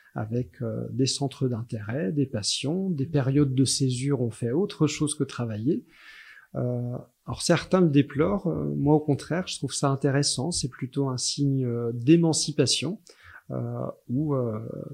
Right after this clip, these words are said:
les individus justement sont capables de penser leur parcours de vie euh, autrement qu'à travers les contraintes imposées par le travail. Donc quelque part, euh,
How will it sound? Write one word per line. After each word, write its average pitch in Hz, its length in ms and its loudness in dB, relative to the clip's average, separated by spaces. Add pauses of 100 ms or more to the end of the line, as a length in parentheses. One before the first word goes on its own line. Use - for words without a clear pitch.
(220)
les 127 220 -2
individus 117 580 0
justement 135 560 -4
sont 139 240 -4
capables 143 520 -4
de 135 200 0 (180)
penser 151 360 2
leur 147 260 0
parcours 139 480 4
de 131 80 6
vie 127 360 0 (500)
euh, 120 360 -4 (200)
autrement 160 600 6
qu'à 151 160 0
travers 147 500 0
les 151 240 2
contraintes 151 580 0
imposées 135 400 2
par 131 180 2
le 127 80 2
travail. 120 460 -4 (400)
Donc - 140 -2
quelque 127 300 2
part, 143 400 -2
euh, 120 280 -2